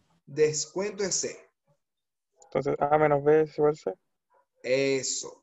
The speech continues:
Speaker 1: Pero
Speaker 2: Por más
Speaker 1: es el de-,
Speaker 2: descuento.
Speaker 1: ese es el descuento total, ¿ok? Fíjense que en
Speaker 2: Ujú.
Speaker 1: total tuvo un descuento de C.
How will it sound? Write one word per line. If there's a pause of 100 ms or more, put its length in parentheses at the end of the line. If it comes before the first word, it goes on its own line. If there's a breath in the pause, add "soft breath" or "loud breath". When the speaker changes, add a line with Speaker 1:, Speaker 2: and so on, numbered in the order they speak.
(140)
Speaker 1:
Pero
Speaker 2:
Por
más
Speaker 1:
es
el
de-,
Speaker 2:
descuento.
Speaker 1:
ese
es
el
descuento
total,
¿ok? (240)
Fíjense
que
en
Speaker 2:
Ujú.
Speaker 1:
total (500)
tuvo
un
descuento
de
C.